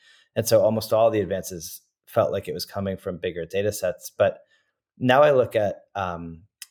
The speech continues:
you know, OpenAI and DeepMind, and it feels like a lot of the advances that are happening there is, you know, on one hand, coming from bigger data sets, making more advanced modeling possible, but also advances in compute.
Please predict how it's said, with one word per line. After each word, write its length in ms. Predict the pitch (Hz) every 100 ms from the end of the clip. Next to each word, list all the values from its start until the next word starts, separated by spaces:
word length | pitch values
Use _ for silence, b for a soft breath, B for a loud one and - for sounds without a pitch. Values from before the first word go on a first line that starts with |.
| _
you 60 | 104
know, 120 | 95
OpenAI 640 | 117 113 110 107 101 101
and 120 | 92
DeepMind, 720 | 82 110 107 110 98 92 85 - -
and 120 | 120
it 140 | 117
feels 320 | - 147 156 147
like 420 | 123 98 - - _ _ _ _ _ -
a 80 | 131
lot 240 | 120 127
of 80 | 131
the 80 | 123
advances 520 | 92 107 101 107 -
that 100 | 107
are 60 | 98
happening 520 | 98 104 - 110 98
there 480 | 101 95 92 90 90 - _ _ -
is, 340 | 104 82 - -
you 100 | 131
know, 220 | 98 82 - -
on 120 | 135
one 140 | 143
hand, 220 | 143 123 -
coming 280 | 113 113
from 320 | 104 110 98 87 _ -
bigger 220 | 117 107
data 220 | 110 104
sets, 260 | 101 104 -
making 580 | 107 104 104 98 92 - b b b _ _ _ _ _ -
more 240 | 120 117
advanced 340 | 104 110 107
modeling 340 | 117 104 104 98
possible, 640 | 101 104 - 127 135 147
but 200 | 143 117
also 320 | 113 113 - 107
advances 500 | 90 90 - 87 92
in 120 | 87
compute. 500 | - 87 - 90